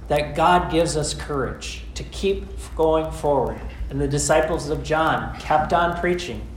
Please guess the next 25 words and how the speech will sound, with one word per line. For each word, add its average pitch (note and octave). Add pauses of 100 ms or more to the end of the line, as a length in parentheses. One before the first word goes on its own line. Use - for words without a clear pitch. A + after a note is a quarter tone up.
(140)
They C3
kept D#3+
on D#3
following D3
the B2
Lord C3+ (760)
because C3+
they C#3
knew D3
there C#3
was C3+
a B2+
greater C3+
one A#2+
coming. D#3+ (960)
John E3
said, - (360)
"I F3+
am D#3+
not D3+
the B2+
Messiah. B2+ (1500)
I F3
must -
decrease, -